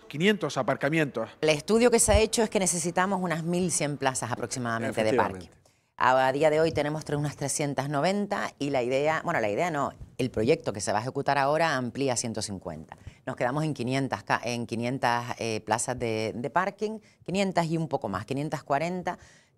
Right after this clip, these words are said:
Speaker 2: que nos queda la otra mitad.
Speaker 1: Esther Monzón aventuró que es necesario ir pensando ya en la llamada ciudad sanitaria, al quedarse en las instalaciones del Molino Arosa constreñidas y sin grandes posibilidades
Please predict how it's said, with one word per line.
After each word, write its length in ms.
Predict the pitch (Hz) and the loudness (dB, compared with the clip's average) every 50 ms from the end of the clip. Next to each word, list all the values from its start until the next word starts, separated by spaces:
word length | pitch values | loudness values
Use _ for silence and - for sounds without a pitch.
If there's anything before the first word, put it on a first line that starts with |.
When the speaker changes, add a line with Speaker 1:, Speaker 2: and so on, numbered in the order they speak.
| _ _ _ - - | _ _ _ -6 -2
Speaker 2:
que 80 | - | 0
nos 160 | 160 139 - - | 0 0 0 0
queda 280 | - 123 113 123 131 | 0 2 2 2 2
la 160 | 120 131 113 | 4 4 4
otra 260 | 107 127 135 - 127 117 | 4 2 0 0 -2 -2
mitad. 320 | 110 107 - 156 180 170 | -2 0 0 0 0 0
Speaker 1:
Esther 220 | - 135 - 175 165 | -2 0 0 0 2
Monzón 240 | 160 156 - 185 175 | 0 0 -2 0 0
aventuró 400 | 170 160 156 139 156 147 139 127 | 0 0 0 0 2 2 2 2
que 60 | 151 | 0
es 60 | 147 | -2
necesario 380 | 151 139 156 143 - 180 170 165 | -4 -6 -6 -4 -2 0 2 0
ir 80 | 160 | 0
pensando 460 | - 160 147 139 - 196 196 196 202 | 0 -2 -4 0 0 0 2 2 2
ya 220 | 185 151 160 196 214 | 2 2 2 0 2
en 100 | 208 175 | 2 2
la 80 | 156 | 2
llamada 400 | 143 143 156 185 202 202 208 202 - - - | 0 0 0 2 4 4 4 4 0 -6 -12
ciudad 260 | - - 165 175 202 | -2 2 4 4 4
sanitaria, 480 | 185 - 170 147 135 117 101 104 101 107 | 4 2 0 -2 -2 -4 -4 -4 -4 -4
al 80 | 107 - | -4 0
quedarse 320 | 143 151 151 135 - - | 2 4 4 4 2 -2
en 40 | 131 | -6
las 100 | 117 113 | -6 -6
instalaciones 440 | 113 - 123 113 110 - 156 139 120 | -6 -6 -6 -4 -4 -4 -6 -6 -6
del 120 | 117 110 | -6 -6
Molino 340 | 113 117 123 147 147 127 113 | -6 -6 -6 -6 -6 -6 -4
Arosa 340 | 117 156 165 - 185 175 175 - - | -4 -4 -2 -2 -4 -6 -6 -4 -2
constreñidas 680 | 185 185 175 - 147 147 170 196 202 214 214 208 - | -2 -2 -2 -2 -4 -4 -2 0 2 2 0 0 -2
y 120 | - 208 - | -4 -6 -6
sin 180 | - 131 120 | -6 -6 -4
grandes 420 | 127 156 165 165 165 175 175 170 170 | -2 0 0 0 0 -2 -2 -2 -4
posibilidades 840 | - _ - 208 - - 156 117 110 117 120 117 117 117 117 120 | -8 _ -6 -6 -4 -4 -4 -2 0 0 0 2 2 0 -2 -4